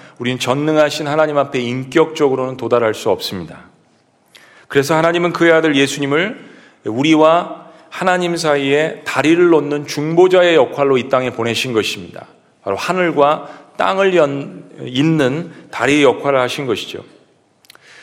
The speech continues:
우리는 우리 스스로 하나님 앞에 나아갈 수 없습니다. 우리는 하나님께서 주신 예수님을 통하여서만 하나님께 나아갈 수 있습니다.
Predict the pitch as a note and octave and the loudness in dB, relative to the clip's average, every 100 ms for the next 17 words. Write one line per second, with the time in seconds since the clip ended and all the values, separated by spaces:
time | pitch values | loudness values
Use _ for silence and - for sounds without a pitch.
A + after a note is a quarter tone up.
0 | - - D#3 G3 F3+ F3+ G3 F#3 F3+ E3+ | -20 -2 2 4 2 2 -2 0 0 2
1 | F#3+ F#3 E3+ E3+ C3+ D3 D3+ C#3+ D3+ B2 | 2 2 0 0 2 2 2 2 2 0
2 | - C3+ G2+ - - _ _ _ _ _ | -2 -8 -10 -14 -18 _ _ _ _ _
3 | _ _ _ G#2 C#3 D#3+ C#3+ E3 F3 E3+ | _ _ _ -2 0 2 0 0 0 -2
4 | E3 D#3 C#3+ C3+ D3+ C3+ C#3 C#3 F3 E3+ | -2 -2 -4 -6 -4 -2 0 0 -2 -4
5 | E3+ E3+ F#3+ F#3 E3+ D#3+ D3+ D#3 D3+ D3 | -4 0 2 2 2 0 0 0 -2 -2
6 | D3+ A2+ A#2 A#2+ A#2+ A2+ - G2 F2 | 0 2 2 0 -2 -6 -6 -10 -14